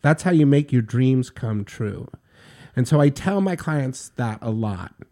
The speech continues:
You know, I try to repeat that quote to them because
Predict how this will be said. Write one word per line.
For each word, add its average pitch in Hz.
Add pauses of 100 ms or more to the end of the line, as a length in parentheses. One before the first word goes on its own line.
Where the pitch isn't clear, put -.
(140)
You 117
know, 107
I 107
try 123
to 123
repeat 110
that 98
quote -
to -
them -
because 117